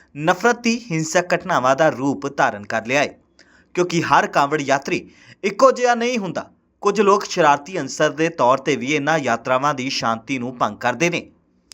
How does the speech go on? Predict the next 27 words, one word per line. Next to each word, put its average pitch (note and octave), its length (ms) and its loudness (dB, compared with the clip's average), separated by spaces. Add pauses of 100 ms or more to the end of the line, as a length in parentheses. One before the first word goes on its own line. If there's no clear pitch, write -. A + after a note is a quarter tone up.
(340)
ਹਰਿਦੁਆਰ, A3+ 500 4
ਗੰਗੋਤਰੀ, F3+ 680 -4 (360)
ਰਿਸ਼ੀਕੇਸ਼ G#3+ 760 0 (120)
ਅਤੇ G#3 200 0
ਵਾਰਾਣਸੀ E3+ 560 0
ਵਰਗੀਆਂ D3 400 -2
ਥਾਵਾਂ C#3+ 360 0
ਤੋਂ C#3+ 240 -6
ਹਰ F3+ 220 2
ਸਾਲ F3 340 0 (500)
ਲੱਖਾਂ G#3 380 0
ਕਾਵੜੀਏ F#3+ 580 0 (400)
ਗੰਗਾ G#3 320 2
ਜਲ A#3 260 -2
ਲੈ F3 160 4
ਕੇ G3 220 -2
ਆਪਣੇ F#3 320 0
ਆਪਣੇ D#3+ 400 -2
ਇਲਾਕਿਆਂ C3+ 440 -2
ਦੇ C3+ 160 -6
ਸ਼ਿਵ E3 240 -6
ਮੰਦਿਰਾਂ C3+ 360 0
ਵੱਲ A#2+ 200 -4
ਪੈਦਲ C3 400 -2
ਯਾਤਰਾ A2 300 -8
ਕਰਦੇ A#2 300 -6
ਨੇ। C3+ 220 -8